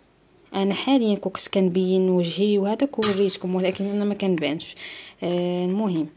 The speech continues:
آه، شحال من واحد قلت لكم تيقول راه تدير خطوط حمراء، تدير، تدير، ت-،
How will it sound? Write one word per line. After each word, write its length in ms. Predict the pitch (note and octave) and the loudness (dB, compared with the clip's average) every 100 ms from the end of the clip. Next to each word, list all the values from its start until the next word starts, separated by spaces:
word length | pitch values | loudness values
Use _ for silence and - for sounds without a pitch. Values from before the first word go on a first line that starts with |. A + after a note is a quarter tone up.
| - - - - - | -20 -20 -20 -12 -4
آه، 640 | F3+ F3+ F3+ F3+ F3+ F3+ | 0 2 2 2 2 0
شحال 220 | F3+ A3 | 0 2
من 100 | G#3+ | 2
واحد 340 | G#3 G3 F#3+ F#3 | 2 0 -2 -6
قلت 160 | F#3 | -6
لكم 160 | G3 G#3+ | -6 -4
تيقول 240 | G#3+ G3 | -4 -4
راه 60 | F#3 | -4
تدير 260 | F#3 F#3 | -4 -4
خطوط 360 | G3 G#3 G#3 G#3+ | -4 -4 -4 -6
حمراء، 360 | - A3 A3 A3 | -6 -4 -2 -2
تدير، 360 | A3 G3 A3+ | -4 -4 -6
تدير، 320 | G#3+ G#3 G#3 | -6 -6 -4
ت-، 160 | G#3+ A3 | -4 -6